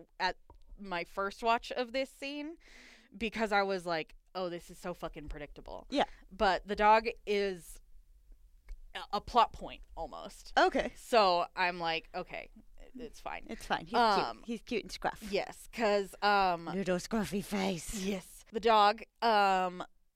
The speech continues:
Speaker 1: provides Sophie, um, a little meet cute with Cary Elwes.
Speaker 2: Wow.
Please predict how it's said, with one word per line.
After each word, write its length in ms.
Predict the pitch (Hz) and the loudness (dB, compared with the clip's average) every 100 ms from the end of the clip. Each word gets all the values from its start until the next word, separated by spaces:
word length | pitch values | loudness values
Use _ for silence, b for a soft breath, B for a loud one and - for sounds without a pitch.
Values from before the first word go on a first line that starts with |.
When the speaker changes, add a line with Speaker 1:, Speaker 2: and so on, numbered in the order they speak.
| _ | _
Speaker 1:
provides 840 | - 233 190 208 202 208 190 - - - _ _ _ _ _ _ | -4 -2 2 4 4 4 -4 -20 -20 -20 _ _ _ _ _ _
Sophie, 680 | - - 233 196 208 220 233 _ _ _ _ _ _ - | -10 0 0 0 -4 -4 -8 _ _ _ _ _ _ 0
um, 280 | 233 220 220 | 2 2 2
a 60 | 220 | 4
little 180 | 240 226 | 6 4
meet 380 | 214 240 285 - | 0 -4 -6 -6
cute 340 | 277 285 - | -2 -2 -2
with 280 | 226 214 - | -2 -2 -2
Cary 320 | 247 247 339 | 4 6 12
Elwes. 640 | 440 466 440 339 185 - - b b b | 12 12 12 10 8 -6 -16 b b b
Speaker 2:
Wow. 1160 | - 285 320 302 277 262 262 247 233 226 202 180 | 0 4 8 8 10 8 8 6 4 2 0 -4